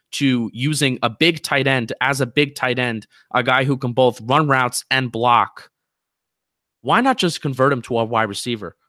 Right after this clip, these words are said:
Why have Benny Fowler out there trying to, <laughs> trying to run passing routes when Evan Ingram can do just as good as a job being a wide receiver three, not, not a slot guy, but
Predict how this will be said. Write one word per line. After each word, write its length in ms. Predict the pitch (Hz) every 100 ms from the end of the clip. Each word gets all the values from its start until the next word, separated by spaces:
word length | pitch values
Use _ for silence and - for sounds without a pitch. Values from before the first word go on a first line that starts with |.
| -
Why 260 | 127 190
have 480 | 214 202 185 147 - _ _
Benny 420 | - 104 147 175 135
Fowler 540 | - 131 139 131 113
out 200 | 107 104
there 300 | 113 101 98 _ _ -
trying 380 | - 131 127 147
to, 400 | - 175 143 143 139 -
<laughs> 160 | 240 196
trying 320 | - 165 165
to 80 | 143
run 220 | 147 147
passing 360 | 151 139 143 127
routes 240 | 113 - - -
when 140 | 135 147
Evan 200 | 180 143
Ingram 280 | 160 131
can 140 | 120 120
do 140 | 117
just 220 | 113 139
as 100 | 120
good 140 | - 123
as 100 | 113
a 60 |
job 280 | 104 120 110
being 180 | 117 110
a 40 |
wide 220 | 101 110 110
receiver 340 | - 117 107
three, 460 | - 120 113 104 - _ _
not, 240 | 107 143 -
not 140 | 170
a 40 | 160
slot 400 | - 151 156 -
guy, 300 | 98 98 127 _ _ -
but 220 | 123